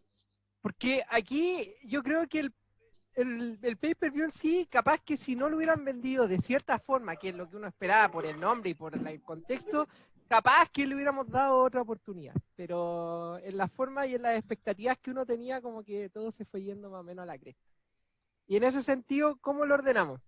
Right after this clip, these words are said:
Primero, aquí en fechas. El, se anuncia el año dos mil uno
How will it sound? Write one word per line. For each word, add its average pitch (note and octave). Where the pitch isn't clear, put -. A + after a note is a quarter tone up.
Primero, C4+
aquí B3+
en B3+
fechas. -
El, C4+
se -
anuncia D4
el A3+
año C#4
dos A3+
mil G#3+
uno B3+